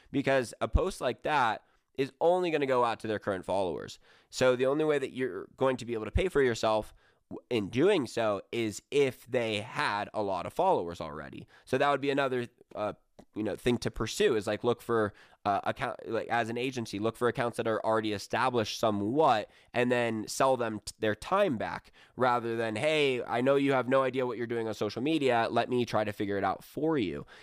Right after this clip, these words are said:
Even though that can be an easy sale, those clients are gonna be harder to keep. They're gonna be lower paying. And, uh,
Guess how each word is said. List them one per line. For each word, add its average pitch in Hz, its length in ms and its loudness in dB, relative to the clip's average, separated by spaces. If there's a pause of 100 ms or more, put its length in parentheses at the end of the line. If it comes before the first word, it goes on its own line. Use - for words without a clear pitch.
(120)
Even 156 300 2
though 139 200 2
that 123 260 -2
can 131 220 -2
be 127 100 0
an 113 180 -4
easy 113 320 -8
sale, 113 480 2 (200)
those 127 180 2
clients 135 400 0
are 127 80 -2
gonna 120 120 -2
be 113 100 -4
harder 120 300 0
to - 160 -8
keep. 135 420 -8 (260)
They're 120 120 0
gonna 120 140 -2
be 113 140 -4
lower 107 320 0
paying. 143 560 0 (340)
And, 110 400 2
uh, 107 280 4